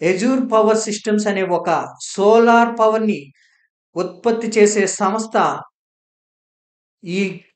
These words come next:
అదానీకి చెందిన సోలార్ ఎనర్జీ కంపెనీలో పెట్టుబడులు పెట్టడానికి ఉత్సాహం చూపించింది. ఈ రెండు కలిసి భారతదేశంలో వారి యొక్క ఉత్పత్తి చేసిన సోలార్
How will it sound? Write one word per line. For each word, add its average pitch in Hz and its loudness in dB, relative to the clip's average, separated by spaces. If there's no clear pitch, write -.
అదానీకి 214 2
చెందిన 208 2
సోలార్ 220 6
ఎనర్జీ 208 0
కంపెనీలో 185 -4
పెట్టుబడులు 226 2
పెట్టడానికి 185 -2
ఉత్సాహం 208 2
చూపించింది. 139 -10
ఈ 180 -4
రెండు 226 4
కలిసి 233 2
భారతదేశంలో 185 0
వారి 180 0
యొక్క 190 -12
ఉత్పత్తి 247 -6
చేసిన 214 -4
సోలార్ 214 0